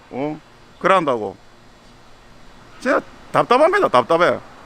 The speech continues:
토요일 날에도 한, 한 대가리 했거든요. 똑같이. 어? 그래서 블렌저 가니까 블렌저도 한 번씩 보더만은, 어?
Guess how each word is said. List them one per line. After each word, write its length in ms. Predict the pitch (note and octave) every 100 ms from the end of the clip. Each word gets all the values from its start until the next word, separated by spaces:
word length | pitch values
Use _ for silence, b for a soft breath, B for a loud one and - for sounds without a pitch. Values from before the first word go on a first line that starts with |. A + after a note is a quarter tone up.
| - - - G#2+ B2+ C#3 - - - - - - - - - - - - - -
토요일 280 | E4 E4
날에도 280 | C4 G#3 F3+
한, 120 | F#3
한 380 | F#3 - - F#3+
대가리 200 | A3 B3
했거든요. 340 | A#3 F3+ B2 A2+
똑같이. 540 | - - G#3+ - E3+ G#2+ - - - - - -
어? 100 | A#2+ D3 - - -
그래서 240 | G#3+ G3+ -
블렌저 380 | F3+ B3 D4 B3
가니까 340 | A3+ G#3+ F#3 D3
블렌저도 600 | D#3 A3 B3+ A#3 E3 - -
한 100 | E3
번씩 320 | F#3+ - G3+ -
보더만은, 440 | A3 A3 F3+ C#3 - - -
어? 240 | C3+ E4